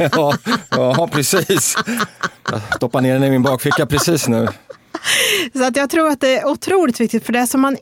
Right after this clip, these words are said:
Speaker 2: inte får prata om, det är precis det vi ska prata om.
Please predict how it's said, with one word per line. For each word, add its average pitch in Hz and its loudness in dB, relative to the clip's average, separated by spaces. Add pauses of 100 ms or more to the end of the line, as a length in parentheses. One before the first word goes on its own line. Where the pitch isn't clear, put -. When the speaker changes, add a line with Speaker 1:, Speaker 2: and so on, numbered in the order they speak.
Speaker 2:
inte 320 2
får 226 -6
prata 185 0
om, 123 -4
det 262 2
är 277 0
precis 226 2
det 175 -4
vi 165 2
ska - -6
prata 165 0
om. - -6